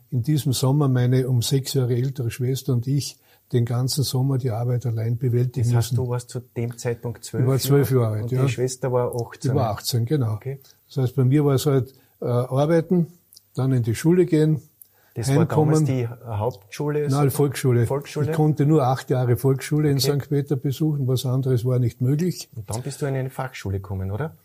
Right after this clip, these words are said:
Speaker 1: Dann bin ich
Speaker 2: Später.
Speaker 1: neunzehnhundertfünfundfünfzig, äh, in die Fachschule Grottenhof.
Speaker 2: Ja, da treffen wir uns
Speaker 1: Und
Speaker 2: heute wieder.
Speaker 1: genau, und dann Raumberg
Speaker 2: Ja.
Speaker 1: und dann eben, äh, das Studium an der boku. Aber also für heutige Verhältnisse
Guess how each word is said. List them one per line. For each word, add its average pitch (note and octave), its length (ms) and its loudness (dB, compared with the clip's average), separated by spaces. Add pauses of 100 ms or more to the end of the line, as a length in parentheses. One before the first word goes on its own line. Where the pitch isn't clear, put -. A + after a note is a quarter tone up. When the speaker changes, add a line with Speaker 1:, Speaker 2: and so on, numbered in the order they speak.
(260)
Speaker 1:
Dann C3 220 0
bin C#3+ 180 2
ich C3 60 4
Speaker 2:
Später. B2+ 100 2
Speaker 1:
neunzehnhundertfünfundfünfzig, C#3 1300 -2
äh, B2 240 2
in A#2+ 140 0
die A#2+ 140 0
Fachschule A#2+ 480 -2
Grottenhof. D#3+ 720 0 (360)
Speaker 2:
Ja, B2+ 200 -6 (160)
da A#2 80 -10
treffen - 300 -2
wir C3 100 2
uns B2+ 120 2
Speaker 1:
Und B2 60 -2
Speaker 2:
heute C3 260 -4
wieder. C#3+ 120 -4 (100)
Speaker 1:
genau, A2+ 320 2
und B2 260 -2
dann A#2+ 160 2
Raumberg D3+ 680 0 (180)
Speaker 2:
Ja. G#2+ 160 -6
Speaker 1:
und B2 160 -2
dann C3 180 0
eben, C3 300 2
äh, A#2+ 240 0 (240)
das A#2+ 140 -4
Studium B2+ 340 0
an A#2 140 0
der A2+ 80 0
boku. G#2+ 460 -6 (640)
Aber A#2+ 460 0 (240)
also C#3 300 0
für A#2+ 320 0
heutige C3+ 440 2
Verhältnisse B2 840 0